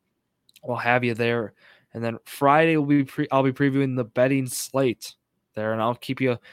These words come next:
posted on when episode one thirty-one is gonna come out next week. I anticipate it being probably on that Monday,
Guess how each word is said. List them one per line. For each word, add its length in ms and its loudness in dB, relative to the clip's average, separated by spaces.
posted 420 0
on 200 0
when 140 -2
episode 300 -2
one 200 0
thirty-one 540 0
is 100 -6
gonna 140 -6
come 160 -4
out 120 -4
next 440 -6
week. 320 -10
I 140 4
anticipate 600 0
it 200 -4
being 320 2
probably 680 -2
on 160 -2
that 180 0
Monday, 1000 -4